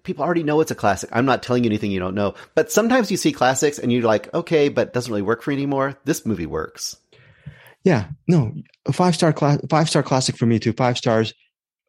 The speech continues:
Speaker 2: Sometimes you'll say five-star classic, and then not one. I mean, let's, let's face it. How many times have we honestly seen Citizen Kane? I loved Orson Welles. I've maybe seen it twice. I could see this movie five, six times.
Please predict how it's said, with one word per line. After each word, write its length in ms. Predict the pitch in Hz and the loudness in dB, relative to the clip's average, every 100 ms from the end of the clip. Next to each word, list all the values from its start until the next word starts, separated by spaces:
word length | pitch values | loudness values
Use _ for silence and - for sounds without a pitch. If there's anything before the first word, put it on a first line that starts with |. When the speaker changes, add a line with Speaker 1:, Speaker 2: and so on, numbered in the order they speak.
| - | -4
Speaker 2:
Sometimes 400 | - 160 170 156 | 0 2 4 2
you'll 80 | 143 | 2
say 160 | 143 | 0
five-star 340 | 127 131 - 127 | 0 -2 0 -2
classic, 400 | 143 131 135 - | 0 -2 -2 -2
and 80 | 135 | 0
then 100 | 143 | 2
not 180 | 156 156 | 2 2
one. 320 | 151 165 156 | 2 2 2
I 60 | 165 | 2
mean, 200 | 175 156 | 2 2
let's, 280 | 165 - - | 0 -2 -2
let's 140 | 151 147 | -2 2
face 160 | 156 | 0
it. 80 | 123 | 2
How 80 | 143 | 2
many 100 | 165 | 2
times 220 | 160 147 | 2 2
have 100 | 131 | 2
we 300 | 127 131 - | 2 0 -2
honestly 360 | 131 123 117 123 | -2 -2 0 -2
seen 400 | - 123 120 113 | 0 2 2 0
Citizen 320 | - 117 107 117 | -4 -4 -2 0
Kane? 300 | 123 143 - _ | 0 0 -4 _
I 140 | 120 139 | 0 2
loved 280 | 135 160 | 2 0
Orson 360 | 104 123 117 113 | 0 0 2 2
Welles. 280 | 110 117 - - _ 151 | 2 0 -4 -14 _ 0
I've 80 | |
maybe 180 | 175 147 | 2 2
seen 180 | 123 104 | 0 -4
it 60 | 101 | -4
twice. 460 | 92 104 143 - _ _ _ _ _ - | -2 -2 -2 -6 _ _ _ _ _ -4
I 40 | |
could 120 | 165 170 | -2 2
see 80 | |
this 140 | 135 110 | 2 4
movie 180 | 110 104 | 2 2
five, 240 | 110 98 | 0 -2
six 180 | - - | -4 -4
times. 340 | 104 98 - | -2 -2 -6